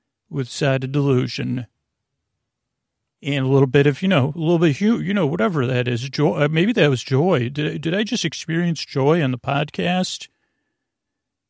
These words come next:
I don't know. Is that, is that a delusional joy when you're looking at your, um,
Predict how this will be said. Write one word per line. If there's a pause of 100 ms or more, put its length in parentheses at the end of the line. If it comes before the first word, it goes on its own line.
(220)
I
don't
know.
Is
that,
is
that
a
delusional
joy
when
you're
looking
at
your,
um,